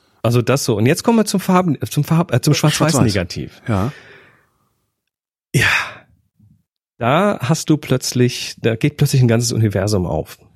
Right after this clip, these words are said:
Speaker 1: Ne? Da hast du, <clears throat> da hast du, ähm, einen Sack voll unterschiedliche Filme, die du verwenden kannst.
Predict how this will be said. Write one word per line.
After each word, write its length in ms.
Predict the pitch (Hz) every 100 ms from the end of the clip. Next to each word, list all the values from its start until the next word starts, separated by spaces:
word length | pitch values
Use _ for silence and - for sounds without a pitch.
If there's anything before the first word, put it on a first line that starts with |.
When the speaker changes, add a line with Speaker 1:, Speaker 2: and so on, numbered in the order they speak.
| -
Speaker 1:
Ne? 140 | 113 147
Da 140 | 131
hast 180 | 135 -
du, 200 | 131 120 _ - -
<clears throat> 360 | 208 196 113 104
da 120 | 117
hast 180 | 127 123
du, 300 | 113 104 101
ähm, 580 | 98 90 87 87 95 -
einen 200 | 101 107
Sack 220 | 117 -
voll 160 | 131 120
unterschiedliche 540 | 113 110 - - 85
Filme, 340 | - 180 214 180
die 80 |
du 80 | 175
verwenden 380 | 160 151 156 156
kannst. 400 | 156 156 165